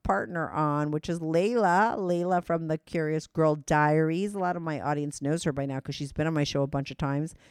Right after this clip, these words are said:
I've been on hers. Uh, I will put a link to her podcast or her website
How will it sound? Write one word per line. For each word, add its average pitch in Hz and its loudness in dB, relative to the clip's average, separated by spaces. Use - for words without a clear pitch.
I've 185 2
been 165 2
on 151 0
hers. 220 2
Uh, 180 8
I 185 8
will 165 2
put 180 0
a 160 2
link 196 0
to 254 -2
her 233 2
podcast 214 4
or 165 4
her 160 0
website 180 2